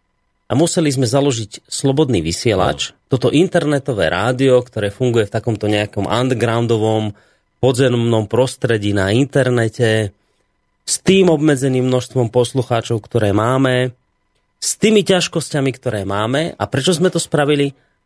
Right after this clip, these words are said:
Speaker 1: Aby sme mohli otvorene hovoriť aj o takýchto veciach.
Speaker 2: Chvála Bohu, ja
Speaker 1: Počujete,
Speaker 2: som
Speaker 1: ale teraz, že to, toto, že my keby sme toto neboli urobili, keby sme ostali v tom klasickom mediálnom priestore, tak tam takéto témy, takéto reči, aké vy tu vediete, sú dnes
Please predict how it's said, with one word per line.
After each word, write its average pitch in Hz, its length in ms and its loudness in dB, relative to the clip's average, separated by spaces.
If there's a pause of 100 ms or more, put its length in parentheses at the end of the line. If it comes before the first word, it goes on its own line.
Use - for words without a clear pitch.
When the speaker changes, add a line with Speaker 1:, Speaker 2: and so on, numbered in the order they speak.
Speaker 1:
Aby 101 160 -2
sme 113 180 0
mohli 151 480 2 (400)
otvorene 170 720 2
hovoriť 120 480 0
aj 110 220 -4
o 107 80 -8
takýchto 104 420 -6
veciach. 82 440 -8 (1200)
Speaker 2:
Chvála 90 240 2
Bohu, 123 240 -6
ja 175 80 0
Speaker 1:
Počujete, 247 320 2
Speaker 2:
som 143 80 0
Speaker 1:
ale 147 160 0
teraz, 160 240 2
že 143 80 0
to, 190 240 0
toto, 180 320 -2
že 95 240 -2 (320)
my 120 80 0
keby 214 240 2
sme 190 220 2 (260)
toto - 240 -2
neboli 147 320 2
urobili, 135 480 2
keby 120 240 -6
sme 123 160 0
ostali 123 400 -2
v - 80 -20
tom 117 160 0
klasickom 156 560 0
mediálnom 131 560 0
priestore, - 800 -2
tak - 240 -8
tam 123 180 0
takéto 202 460 0
témy, 185 640 0
takéto 160 400 -4
reči, 135 320 0
aké 127 240 -2
vy 117 80 -4
tu 120 160 -6
vediete, 120 640 0
sú - 180 -10
dnes 127 460 0